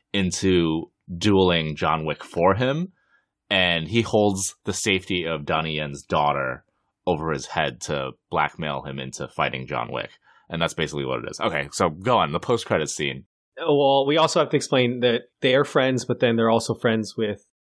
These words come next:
Speaker 2: the Osaka Continental's manager,
Speaker 1: Hiroyuki
Speaker 2: right?
Speaker 1: Sanada's
Speaker 2: Hiroyuki
Speaker 1: character,
Speaker 2: Sanada's
Speaker 1: yeah.
Speaker 2: character. And then his daughter is the concierge for that. And one of the action set pieces is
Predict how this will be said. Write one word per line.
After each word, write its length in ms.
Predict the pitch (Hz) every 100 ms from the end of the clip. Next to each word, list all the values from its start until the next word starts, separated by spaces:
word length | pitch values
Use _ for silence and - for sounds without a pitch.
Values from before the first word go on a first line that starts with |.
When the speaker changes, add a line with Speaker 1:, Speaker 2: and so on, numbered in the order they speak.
| _
Speaker 2:
the 80 | 113
Osaka 340 | 101 117 107
Continental's 800 | 110 110 - 104 101 - 98 - - _
manager, 500 | 127 120 110 87 117
Speaker 1:
Hiroyuki 40 | 113
Speaker 2:
right? 200 | 113 85
Speaker 1:
Sanada's 260 | 82 135
Speaker 2:
Hiroyuki 40 | 120
Speaker 1:
character, 260 | 87 82 85
Speaker 2:
Sanada's 320 | 82 80 82
Speaker 1:
yeah. 60 | 92
Speaker 2:
character. 300 | 107 113 110
And 180 | 113 110
then 140 | 107
his 260 | 98 135 113
daughter 480 | 131 120 123 120 127
is 420 | 113 110 110 -
the 80 | -
concierge 520 | - 123 113 117 110
for 120 | - 107
that. 300 | 101 98 - _ _ _ _ _
And 360 | 113 113 113 110 -
one 160 | 156 185
of 60 | 165
the 100 | 139
action 260 | 135 143
set 180 | 131 123
pieces 360 | 123 117 117 -
is 320 | 135 135 -